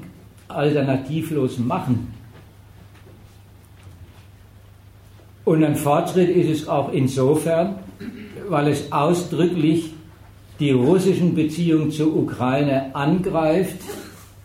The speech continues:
und für nicht berücksichtigenswert erklärt und diesem Land abnötigt, sie auch nicht zu berücksichtigen. Also eingeschlossen eine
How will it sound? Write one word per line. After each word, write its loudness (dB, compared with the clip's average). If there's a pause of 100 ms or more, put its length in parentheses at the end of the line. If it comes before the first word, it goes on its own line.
(200)
und 4
für 2
nicht 4
berücksichtigenswert 0
erklärt -2
und 0
diesem 2
Land 0
abnötigt, -2
sie -4
auch -2
nicht 0
zu -2
berücksichtigen. -4 (2250)
Also 2
eingeschlossen 2
eine 2